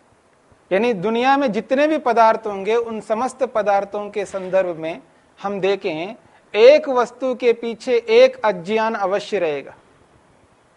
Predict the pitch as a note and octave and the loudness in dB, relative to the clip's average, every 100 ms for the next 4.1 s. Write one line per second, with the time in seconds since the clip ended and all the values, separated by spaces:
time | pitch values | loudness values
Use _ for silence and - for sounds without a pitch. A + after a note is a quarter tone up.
0 | _ _ _ _ - G3 A#3+ C#4+ C4+ A#3+ | _ _ _ _ 4 4 4 0 -2 -4
1 | C#4+ C#4 A#3 G#3 - C4+ B3+ B3+ C4 G#3+ | -2 0 0 -2 -6 -4 -2 0 2 0
2 | G#3 - A3+ C4+ C4+ C4 C4 B3+ B3 B3+ | -2 2 2 4 0 -2 -2 -4 -8 0
3 | B3 A#3 F#3+ F#3+ G#3+ G#3+ G#3+ F#3 G#3+ A#3+ | 2 2 2 0 0 2 2 2 -2 -4